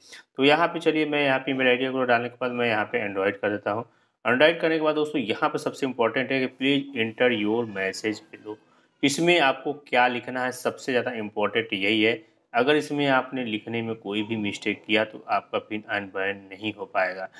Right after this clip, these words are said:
तो यहाँ पर मैंने एक सेंटेंस लिख कर रखा है, इसका डिस्क्रिप्शन में भी दे दूंगा। इस तरीके से आपको यहाँ पे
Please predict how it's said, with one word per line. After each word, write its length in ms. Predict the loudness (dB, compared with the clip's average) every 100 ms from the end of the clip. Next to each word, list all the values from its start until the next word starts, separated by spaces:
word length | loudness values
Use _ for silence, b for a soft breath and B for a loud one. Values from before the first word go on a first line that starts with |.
| B -4
तो 60 | 2
यहाँ 200 | 4 4
पर 100 | 2
मैंने 200 | 0 0
एक 80 | -2
सेंटेंस 420 | -4 -2 -4 -4
लिख 180 | -6 -2
कर 120 | 2
रखा 260 | 2 2 0
है, 140 | 0
इसका 200 | -6 -6
डिस्क्रिप्शन 500 | -6 -6 -6 -8 -4
में 140 | -4 -4
भी 80 |
दे 140 | -2 -2
दूंगा। 300 | 0 0 -2
इस 180 | -4 -4
तरीके 240 | -6 -4
से 120 | 0
आपको 280 | 0 0 -2
यहाँ 160 | -2 0
पे 180 | 0 -2